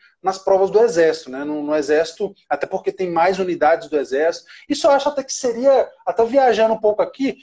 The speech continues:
eu acho que o, as Forças Armadas, elas podiam meio que se unir aí, né?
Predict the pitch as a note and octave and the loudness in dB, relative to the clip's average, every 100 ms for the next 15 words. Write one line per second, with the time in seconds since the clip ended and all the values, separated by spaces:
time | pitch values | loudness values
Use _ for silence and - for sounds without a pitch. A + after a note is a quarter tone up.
0 | _ - G#3 A3+ - B3+ B3+ A3 G#3+ G3+ | _ 2 2 2 -4 -2 2 2 0 -4
1 | G3 - A3 A3+ G#3 G#3 D3+ E3 A#3 F#3+ | -8 -2 -2 0 0 -2 0 -2 0 -2
2 | E3 G3 - G#3 F3+ G3+ G3+ G3+ - A#3 | -2 -2 -4 -10 -6 0 0 0 -6 -8
3 | F#3 E3 A3+ G3 F#3+ B3 _ _ _ _ | -6 -4 0 2 2 -2 _ _ _ _
4 | - D#3 G3+ | -4 -4 -4